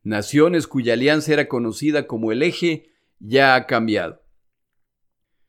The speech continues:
Si usted ha escuchado los episodios del podcast, sabe que para este momento Italia ya ha capitulado y ahora son tropas alemanas, sosteniendo al gobierno títere de Mussolini,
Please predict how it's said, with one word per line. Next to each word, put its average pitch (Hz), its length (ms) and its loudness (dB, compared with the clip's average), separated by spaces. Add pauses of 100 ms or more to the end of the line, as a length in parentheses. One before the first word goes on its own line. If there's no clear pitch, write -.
(160)
Si - 140 -16
usted 143 160 0
ha 151 40 4
escuchado 160 520 4
los 135 180 0
episodios 135 540 -2
del 123 180 0
podcast, 175 680 2
sabe 170 440 4
que 151 100 -2
para 127 240 2
este 143 240 -2
momento 135 600 -2 (260)
Italia 175 540 2
ya 156 160 4
ha 156 100 0
capitulado 139 920 0 (340)
y 123 100 -2
ahora 151 280 6
son 156 260 -2
tropas 160 400 0
alemanas, 120 840 0
sosteniendo 127 720 -2
al 135 100 2
gobierno 127 520 0
títere 135 480 0
de 107 140 -2
Mussolini, 131 920 -2